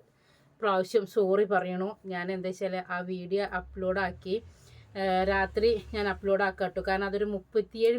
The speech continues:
മിനിറ്റ് ഉണ്ടായിരുന്നു. ഞാൻ പറഞ്ഞിട്ടുണ്ടായിരുന്നു അത് എൻ്റെ ഫോണിൽ നിന്ന് ചിലപ്പോൾ അപ്ലോഡ് ആവില്ല എന്നുള്ളത്. അപ്പോൾ രാത്രി ഒരു മണി രണ്ട് മണിക്കൊക്കെ ആണെന്നുണ്ടെങ്കിലാണ് അപ്ലോഡ് ആക്കാൻ ഇട്ടാൽ അത് അപ്ലോഡ് ആകും. അപ്പോൾ തൊണ്ണൂറ്റഞ്ച് ശതമാനം വരെ ഞാൻ എന്ത് ചെയ്തു, ആക്കി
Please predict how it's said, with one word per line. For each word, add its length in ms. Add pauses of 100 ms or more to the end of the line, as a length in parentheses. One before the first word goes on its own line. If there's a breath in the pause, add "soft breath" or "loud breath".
മിനിറ്റ് 280
ഉണ്ടായിരുന്നു. 320 (540 soft breath)
ഞാൻ 180
പറഞ്ഞിട്ടുണ്ടായിരുന്നു 720 (180)
അത് 120 (120)
എൻ്റെ 300
ഫോണിൽ 200
നിന്ന് 200
ചിലപ്പോൾ 280
അപ്ലോഡ് 380
ആവില്ല 300
എന്നുള്ളത്. 300 (480 soft breath)
അപ്പോൾ 220
രാത്രി 340
ഒരു 160
മണി 120 (100)
രണ്ട് 220
മണിക്കൊക്കെ 480
ആണെന്നുണ്ടെങ്കിലാണ് 680
അപ്ലോഡ് 380
ആക്കാൻ 260
ഇട്ടാൽ 300 (1000)
അത് 120 (600 soft breath)
അപ്ലോഡ് 380
ആകും. 200 (100)
അപ്പോൾ 200
തൊണ്ണൂറ്റഞ്ച് 580
ശതമാനം 500 (140)
വരെ 160 (120)
ഞാൻ 200
എന്ത് 160
ചെയ്തു, 180 (1120 soft breath)
ആക്കി 200